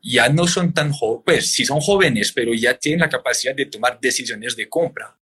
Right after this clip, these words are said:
Y entre más avanzamos, van, nos van a exigir, más, perdón, nos van a exigir ser conscientes, crear conversaciones, generar valor, eh, competir de manera diferente, ser más humanos, transparentes, etcétera.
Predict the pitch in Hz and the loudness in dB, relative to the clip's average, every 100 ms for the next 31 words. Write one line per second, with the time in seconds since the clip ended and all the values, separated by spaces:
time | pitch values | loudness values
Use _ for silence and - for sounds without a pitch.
0 | _ _ _ _ 120 131 131 123 127 135 | _ _ _ _ 0 2 4 2 2 4
1 | 123 151 175 147 120 175 175 165 - 139 | 4 2 2 0 0 0 2 0 0 2
2 | 135 156 156 147 156 156 151 135 147 156 | 4 2 0 2 2 2 0 0 0 0
3 | 131 - _ - 143 135 - 147 147 127 | 0 -2 _ 0 2 2 0 0 0 -2
4 | 127 _ _ _ - 127 110 120 127 139 | -6 _ _ _ -6 -2 0 2 4 2
5 | 127 127 143 127 123 120 - 143 143 147 | 0 -2 0 -2 -2 -4 0 2 2 2
6 | 139 127 - _ _ - 127 123 120 - | 2 0 -4 _ _ 0 2 4 2 -2
7 | 127 - 110 - 131 135 123 120 - _ | -2 0 -2 -2 -2 0 -2 -2 -6 _
8 | - - 143 135 127 120 113 117 127 127 | -8 0 2 2 2 2 0 0 4 4
9 | 127 123 _ _ _ - 123 120 - - | 2 -4 _ _ _ 0 2 2 -2 -2
10 | 139 131 135 127 120 117 123 123 110 110 | 0 0 0 -2 -2 0 0 0 -2 0
11 | 131 127 127 120 131 127 131 - 117 131 | 0 0 0 2 0 2 2 0 -2 0
12 | 131 123 - - 120 - 110 127 131 143 | 0 -2 -8 -4 -4 -2 0 0 -2 -4
13 | 127 - - - - - | -4 -4 -4 -4 -6 -16